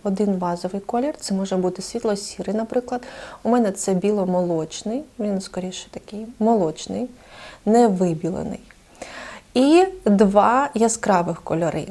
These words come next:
В моєму випадку яскравіший є ось такий волошковий, бачите, синій, і в парі до нього йде ось такий бірюзовий. Всі вони разом втрьох, е, в поєднанні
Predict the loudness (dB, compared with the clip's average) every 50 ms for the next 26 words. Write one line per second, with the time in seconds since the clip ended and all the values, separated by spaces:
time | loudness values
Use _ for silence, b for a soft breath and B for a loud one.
0 | -8 0 0 0 2 4 4 6 6 8 8 6 6 6 4 2 2 4 4 4
1 | 2 0 -2 0 2 2 2 2 4 4 6 6 6 4 0 0 -2 -2 2 2
2 | 2 2 2 0 -2 -2 0 -2 0 2 2 2 4 4 2 2 0 -2 0 2
3 | 2 4 4 2 -2 -6 -8 -16 -20 -20 -20 -20 -20 -20 -20 -12 -4 -2 -2 0
4 | -2 -4 -10 -10 -12 -10 -8 -6 -4 -4 -2 -2 0 0 0 -2 -2 -8 B B
5 | B B B B B B B B B 2 4 4 6 6 4 2 0 -6 0 4
6 | 6 6 6 6 6 6 6 6 4 4 4 4 4 4 4 4 4 4 2 2
7 | 2 0 0 2 4 4 6 6 6 6 6 4 4 4 2 2 2 -2 -4 -4
8 | -4 -4 -4 -2 -2 -2 0 -2 -2 -2 -2 -4 -6 -6 -6 -6 -6 -6 -6 -10
9 | -14 -16 -18 -20 -20 -20 B B B B B B B B B B B B B B
10 | _ _ _ _ -14 -8 -4 -2 0 4 4 4 4 4 2 4 4 2 2 0
11 | 2 2 4 4 2 2 0 -2 -4 -4 -6 -4 0 4 6 6 8 6 6 4
12 | 0 -6 -6 -2 0 2 4 4 4 4 4 2 -2 -8 -16 -20 -20 -10 0 2
13 | 2 4 4 2 2 2 0 2 2 2 2 2 2 2 2 0